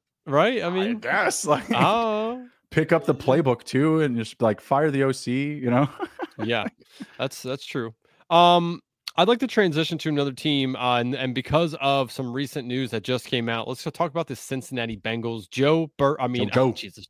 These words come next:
Speaker 1: Joe Burrow. Uh, Joe Mixon has
Speaker 2: Joe,
Speaker 1: restructured
Speaker 2: Joe.
Speaker 1: his contract and will be staying with the Cincinnati Bengals. Uh, I think that that is
Speaker 2: A D P
Speaker 1: very
Speaker 2: gonna
Speaker 1: good.
Speaker 2: climb.
Speaker 1: Yes, one,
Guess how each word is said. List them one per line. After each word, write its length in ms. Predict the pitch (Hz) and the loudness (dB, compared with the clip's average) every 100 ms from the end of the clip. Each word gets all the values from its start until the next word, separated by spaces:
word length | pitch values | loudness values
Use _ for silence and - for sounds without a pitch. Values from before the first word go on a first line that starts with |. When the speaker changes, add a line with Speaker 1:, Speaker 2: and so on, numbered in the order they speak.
| _ | _
Speaker 1:
Joe 240 | - 120 | -4 -2
Burrow. 400 | 110 113 107 104 - - - - - 131 | -2 -6 -6 -6 -10 -16 -20 -20 -20 -4
Uh, 220 | 147 135 | 0 2
Joe 420 | 131 123 160 156 - | 2 4 4 4 0
Mixon 680 | 101 143 - - 131 143 156 _ _ _ - | 0 2 2 0 -2 -2 -8 _ _ _ -2
has 340 | 147 233 262 | 4 6 4
Speaker 2:
Joe, 60 | 226 | 0
Speaker 1:
restructured 220 | 202 220 | 0 2
Speaker 2:
Joe. 140 | 127 170 | 4 2
Speaker 1:
his 120 | 196 | 2
contract 500 | 202 220 170 120 - | 0 2 0 -2 -2
and 200 | 139 127 | -2 2
will 200 | 165 214 | 4 4
be 140 | 190 | 2
staying 560 | 175 - 160 190 110 98 | -4 0 0 0 -2 -8
with 360 | 98 170 190 - | -2 0 0 -2
the 100 | 120 | -12
Cincinnati 540 | - 151 - 139 135 127 | -8 -8 -4 -4 -2 -2
Bengals. 440 | 123 131 - - _ _ _ _ _ - | -4 -6 -14 -20 _ _ _ _ _ -4
Uh, 340 | 127 127 120 - | 0 0 0 0
I 180 | 139 143 | 0 0
think 220 | 175 151 | -2 -2
that 60 | |
that 120 | - 131 | 2 2
is 40 | |
Speaker 2:
A 20 | |
D 60 | 113 | 2
P 40 | |
Speaker 1:
very 120 | 135 135 | 2 2
Speaker 2:
gonna 120 | 104 | 2
Speaker 1:
good. 80 | 139 | 0
Speaker 2:
climb. 360 | 104 98 90 - _ _ _ - | 0 -2 -4 -12 _ _ _ -2
Speaker 1:
Yes, 360 | 156 131 - - | 2 2 0 -6
one, 160 | 143 | -6